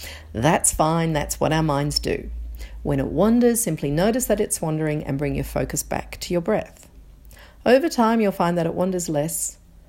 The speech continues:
and you'll feel a sinking in feeling more easily. You can find a meditation class or group to help get you started.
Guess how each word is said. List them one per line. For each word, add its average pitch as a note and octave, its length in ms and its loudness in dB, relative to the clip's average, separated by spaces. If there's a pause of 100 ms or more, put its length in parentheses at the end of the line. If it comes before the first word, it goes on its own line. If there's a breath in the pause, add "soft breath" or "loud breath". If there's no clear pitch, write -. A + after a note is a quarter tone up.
(220)
and B3 80 2
you'll C4+ 100 6
feel D#4 280 4
a F3+ 180 2
sinking A3+ 480 0
in G3+ 180 2
feeling D3+ 380 0
more C#3+ 140 0
easily. D3+ 480 -6 (720 loud breath)
You A4+ 160 4
can F4 160 0
find C#4+ 220 6
a F#3 40 2
meditation E3+ 640 0
class F3+ 400 0
or C#3 80 -2
group E3 300 -4
to D3+ 100 -6
help D#3+ 160 -2
get - 160 -4
you D#3+ 80 -6
started. - 520 -6